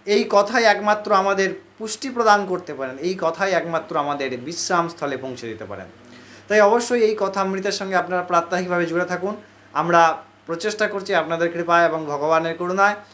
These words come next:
আমরা প্রাত্যহিক একটি করে শ্রীমদ্ ভগবদ্গীতা কথামৃত আপনাদের জন্য প্রত্যেক দিন সকালে। অবশ্যই সাবস্ক্রাইব করে সঙ্গে জুড়ে থাকবেন এবং কালকে আমরা আবার সেই কথা এবং অবশ্যই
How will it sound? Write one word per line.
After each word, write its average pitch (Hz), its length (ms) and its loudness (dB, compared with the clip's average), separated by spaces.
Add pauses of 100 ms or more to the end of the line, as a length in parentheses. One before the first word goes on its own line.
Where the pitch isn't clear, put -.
(240)
আমরা 147 160 -2
প্রাত্যহিক 156 520 -2
একটি 156 140 -14
করে 151 180 -4
শ্রীমদ্ 147 400 -6
ভগবদ্গীতা 143 640 0
কথামৃত 160 520 -2 (400)
আপনাদের 147 400 -2
জন্য 170 280 -4
প্রত্যেক 147 380 -8
দিন 143 100 -10
সকালে। 165 360 0 (300)
অবশ্যই 180 340 -2
সাবস্ক্রাইব 165 480 -6
করে 165 120 -4
সঙ্গে 160 240 -6
জুড়ে 165 160 -4
থাকবেন 170 280 -4
এবং 156 200 -6 (140)
কালকে 143 300 -2
আমরা 143 360 -2 (360)
আবার 170 300 6 (300)
সেই 170 200 -4
কথা 170 240 -2
এবং 180 260 0
অবশ্যই 170 520 -2